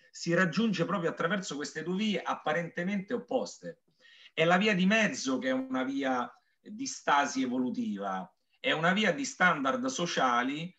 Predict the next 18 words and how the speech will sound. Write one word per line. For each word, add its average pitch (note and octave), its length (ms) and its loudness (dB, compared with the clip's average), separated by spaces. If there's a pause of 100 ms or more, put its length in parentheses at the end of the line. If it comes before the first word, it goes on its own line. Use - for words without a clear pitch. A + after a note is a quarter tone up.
(120)
a - 140 -10
cui E3 220 -2
uno D#3+ 140 2
aderisce, D3 840 -2 (280)
<clears throat> - 960 0
ma C#3+ 160 2
non F3+ 220 2
c'è G#3+ 140 0
un G3 120 4
superamento. C3+ 960 -2 (340)
Invece F#3 300 2
sia A3+ 180 2
la G#3+ 120 4
filosofia E3+ 420 2
sessuale B2 760 2
sia - 200 4
la E3+ 80 10
mistica A2+ 760 4